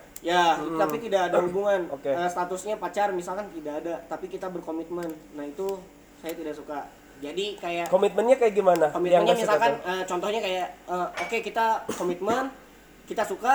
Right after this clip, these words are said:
Speaker 2: Hmm.
Speaker 1: kamu suka,
Speaker 2: Hmm.
Speaker 1: eh, aku suka, kamu suka,
Speaker 2: Hmm.
Speaker 1: tapi tidak ada status pacaran, tapi kita berkomitmen, komitmennya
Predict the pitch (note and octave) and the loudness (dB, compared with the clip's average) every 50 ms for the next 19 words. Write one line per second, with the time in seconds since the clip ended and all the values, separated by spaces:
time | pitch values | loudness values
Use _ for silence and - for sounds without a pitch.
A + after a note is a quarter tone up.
0 | C4 - D#3+ E3+ F3+ G3 G#3 G3 G3+ G3+ - D3+ - G3 A#3 - - E3+ E3 - | 2 2 -2 -8 -6 -2 -2 -2 -2 -2 -6 -4 0 0 0 0 0 -6 -8 -8
1 | F#3+ G#3 G#3 - - - F#3+ G#3 G3+ G3 G3 G#3 F#3+ F#3+ G3 G#3 G3 G#3 G3 F#3+ | -8 -10 -12 -14 -10 -4 -2 -2 -2 -2 -4 -6 -8 -4 -2 -2 -2 -2 -4 -6
2 | F3+ F3 C#3+ - F3 G#3 A#3+ - - D#3 D#3 E3+ F#3+ G3+ G#3+ - G#3+ G3+ A3+ A#3+ | -8 -8 -6 -2 0 0 0 -2 -4 -10 -10 -10 -12 -12 -10 -10 -10 -8 -8 -6
3 | A3+ G#3 G3+ F#3 F3+ F3+ F3+ F3+ - F3+ E3+ - - - F3 E3 - C#3 C3 C#3 | -2 0 0 0 0 -2 -2 -2 -2 -6 -8 -8 -8 -8 -8 -6 -6 -4 -4 -2
4 | D#3+ F#3+ G#3+ G#3+ - F3+ G3+ - A3+ A3+ A3 G#3 G#3+ G#3+ G3+ G3+ G3+ G3+ - G#3 | -2 -4 -4 -6 -8 -10 -6 -6 -6 -4 -4 -6 -4 -4 -4 -6 -6 -6 -6 -4
5 | A3+ A#3+ B3 B3 A#3+ - G3 F#3+ F3+ F3 F3 F#3 A#3 A#3+ | -2 -2 -2 -2 -4 -6 -6 -6 -6 -6 -4 -2 -2 -4